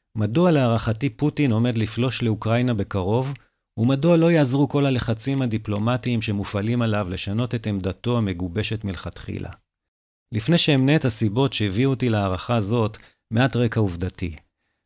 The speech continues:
מכיוון שמגרש עולמי איננו פודקאסט היסטורי, אמנה מספר עובדות בקצרה. החל בשנת אלף תשע מאות תשעים ואחת, השנה בה התפרקה ברית המועצות הסובייטית.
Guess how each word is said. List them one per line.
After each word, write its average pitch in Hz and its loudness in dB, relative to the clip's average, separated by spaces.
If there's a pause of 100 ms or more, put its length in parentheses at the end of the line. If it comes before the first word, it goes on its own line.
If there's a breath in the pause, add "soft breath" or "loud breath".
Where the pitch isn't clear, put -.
(100)
מכיוון 135 2
שמגרש 123 4
עולמי 120 4
איננו 123 4
פודקאסט 104 -2
היסטורי, 95 -2 (140)
אמנה 143 2
מספר 127 0
עובדות 117 2
בקצרה. 98 -2 (240)
החל 139 -4
בשנת 123 0
אלף 113 0
תשע 117 -2
מאות 117 -2
תשעים 110 -2
ואחת, 104 -4 (460)
השנה 120 0
בה 131 0
התפרקה 120 -2
ברית 110 -2
המועצות 104 -2
הסובייטית. 85 -10